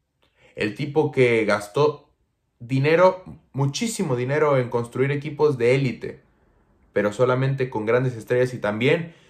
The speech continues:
teniendo en la mente la cuestión del marketing, de la venta de camisetas, de la venta de souvenirs y demás cuestiones.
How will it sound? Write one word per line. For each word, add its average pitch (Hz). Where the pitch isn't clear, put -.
teniendo 127
en 135
la 120
mente 139
la 110
cuestión 131
del 127
marketing, 117
de 107
la 113
venta 135
de 113
camisetas, 127
de 110
la 104
venta 113
de 110
souvenirs 107
y 107
demás 90
cuestiones. -